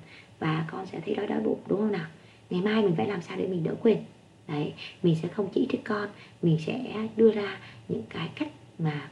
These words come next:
con có thể giải quyết, đưa ra những cái phương án mà con có thể chọn để mà con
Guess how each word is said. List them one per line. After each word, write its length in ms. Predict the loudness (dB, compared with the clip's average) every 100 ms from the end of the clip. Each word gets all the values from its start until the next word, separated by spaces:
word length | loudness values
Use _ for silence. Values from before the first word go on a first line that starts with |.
| -10
con 240 | -6 -6 -6
có 60 | -2
thể 180 | -2 0
giải 120 | -4 2
quyết, 180 | 2 2 -6 -18 -4
đưa 80 | 0
ra 80 | 2
những 160 | 0
cái 140 | 0 2
phương 180 | 2 2
án 280 | -4 -2
mà 60 | -4
con 160 | -2 -4
có 60 | -4
thể 100 | -4 -2
chọn 220 | -4 -6 -10 -16 -18 -4
để 200 | -2 0
mà 220 | 0 -2 -4
con 200 | -6